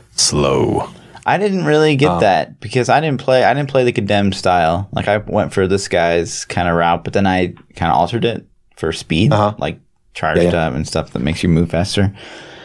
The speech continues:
Speaker 2: It wasn't
Speaker 1: Some,
Speaker 2: bad.
Speaker 1: so some
Speaker 2: It
Speaker 1: people
Speaker 2: felt more
Speaker 1: use the
Speaker 2: ranged.
Speaker 1: pony. Yeah.
Speaker 2: Yeah.
Speaker 1: Some people have, have pony in
Speaker 2: The
Speaker 1: there.
Speaker 2: drawn quarters
Speaker 1: Um,
Speaker 2: was
Speaker 1: and I
Speaker 2: pretty fun and shit like that.
Speaker 1: Yeah. And I didn't, I didn't try that version of it.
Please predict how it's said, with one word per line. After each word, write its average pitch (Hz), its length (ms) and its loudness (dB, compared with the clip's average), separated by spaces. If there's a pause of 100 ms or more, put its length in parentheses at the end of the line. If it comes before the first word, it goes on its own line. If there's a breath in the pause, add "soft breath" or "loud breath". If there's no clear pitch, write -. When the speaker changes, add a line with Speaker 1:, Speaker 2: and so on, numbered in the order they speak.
(340 loud breath)
Speaker 2:
It 147 120 4
wasn't 214 220 2
Speaker 1:
Some, 214 120 4
Speaker 2:
bad. 165 140 2
Speaker 1:
so 143 80 -2
some 185 160 0
Speaker 2:
It 180 40 -6
Speaker 1:
people 214 240 2
Speaker 2:
felt 151 140 2
more 120 220 2
Speaker 1:
use 123 120 2
the 127 80 0
Speaker 2:
ranged. - 80 -2
Speaker 1:
pony. 104 300 0 (140)
Yeah. 98 360 4
Speaker 2:
Yeah. 101 140 2
Speaker 1:
Some 127 120 2
people 127 380 2
have, 98 380 0
have 101 180 0
pony 98 300 4
in 92 100 4
Speaker 2:
The 92 80 4
Speaker 1:
there. 90 60 4
Speaker 2:
drawn 110 240 2
quarters 101 320 2
Speaker 1:
Um, 95 100 0
Speaker 2:
was 95 80 2
Speaker 1:
and 127 80 0
I 135 80 0
Speaker 2:
pretty 101 180 -8
fun 92 340 -2
and 87 320 2
shit - 160 -6
like - 180 -2
that. 82 120 -2
Speaker 1:
Yeah. 87 340 2 (120)
And 110 120 2
I 135 80 4
didn't, 120 280 0
I 120 120 2
didn't 113 180 -2
try 101 160 2
that 90 160 0
version 85 320 2
of 82 140 2
it. - 200 -4